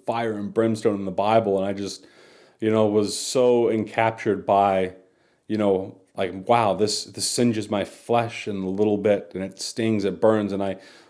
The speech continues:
want to pull away from this fire that has, you know, burned the hair off my knuckles." <laughs> And I, I thought, "Wow, that's,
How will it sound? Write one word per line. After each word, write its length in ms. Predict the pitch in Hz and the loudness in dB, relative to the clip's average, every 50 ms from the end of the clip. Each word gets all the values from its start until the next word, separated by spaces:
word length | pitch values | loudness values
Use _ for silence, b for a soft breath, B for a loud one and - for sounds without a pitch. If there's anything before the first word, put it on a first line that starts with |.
| B B | B B
want 240 | 113 127 131 123 | 2 4 4 2
to 80 | 127 - | 2 2
pull 160 | 143 131 123 | 2 4 4
away 220 | 113 107 117 117 117 | 6 6 4 4 2
from 180 | 117 113 104 | 2 0 0
this 180 | 104 98 - - | 0 0 -2 -4
fire 680 | - - - 123 120 131 131 120 98 92 90 90 92 | -6 -2 0 0 2 2 2 2 2 2 2 0 0
that 240 | 92 98 101 95 - | 0 0 -2 -2 -4
has, 420 | - 101 92 92 90 85 - - 92 - - | -6 -6 -6 -6 -6 -8 -12 -16 -18 -12 -8
you 120 | 107 95 | -6 -6
know, 80 | 92 85 | -6 -2
burned 280 | - 113 113 117 113 | 0 2 2 2 2
the 60 | 101 | -2
hair 260 | - - 131 139 135 - | -4 -4 -2 -2 -2 -2
off 140 | - - - | -2 -4 -8
my 140 | 87 90 90 | -8 -8 -8
knuckles." 480 | 87 - - - 92 92 90 - - - | -8 -10 -10 -10 -10 -10 -10 -8 -8 -8
<laughs> 60 | - - - - - - - - - - - b b b b b b b b b b b b b b b b b _ _ _ _ _ _ _ _ b b b b b b b b b b b b b b b b b - | -10 -8 -4 -4 -6 -4 -6 -10 -10 -10 -12 b b b b b b b b b b b b b b b b b _ _ _ _ _ _ _ _ b b b b b b b b b b b b b b b b b -6
And 120 | 110 113 | -2 0
I, 160 | 117 110 - 110 | 0 0 0 -2
I 40 | 107 | -2
thought, 280 | 110 123 120 120 107 | 2 2 4 4 4
"Wow, 260 | 123 131 131 120 107 101 | 4 6 6 6 6 6
that's, 560 | 110 113 110 113 - - - - - - | 4 2 2 0 -6 -12 -12 -12 -14 -16